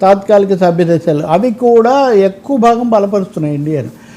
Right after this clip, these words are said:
కాబట్టి ఒక అంతర్జాతీయ అభిప్రాయాన్ని కూడగట్టడంలో భారతదేశం చాలా వరకు జయప్రదమైంది.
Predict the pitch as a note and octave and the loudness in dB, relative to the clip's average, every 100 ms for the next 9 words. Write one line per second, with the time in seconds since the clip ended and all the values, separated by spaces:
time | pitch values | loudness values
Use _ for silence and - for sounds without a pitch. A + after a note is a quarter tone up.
0 | - G#3 A3+ C4 C4 A#3 G3 G#3+ C4+ A#3+ | -6 -2 2 4 4 4 2 2 -2 0
1 | B3+ A#3+ A#3+ A3 A3 G#3 A3+ A3 A3 G3 | -2 0 0 0 0 -2 -2 -2 -4 -2
2 | G#3 G#3 G#3 G3+ G3+ G#3 A3 A#3+ E3+ F3+ | -2 -2 -4 -4 -4 -4 -4 -4 -2 -2
3 | G3 G3 F#3+ G#3+ G#3+ F#3+ F#3 F#3+ F#3 F3+ | -2 -4 -4 -6 -6 -4 -2 -2 -4 -6
4 | B3 A#3 G#3 F3+ G3+ G3 F#3+ E3+ C#3 B2 | -8 -4 -4 -2 -2 -2 -4 -2 -4 -6
5 | A2+ | -10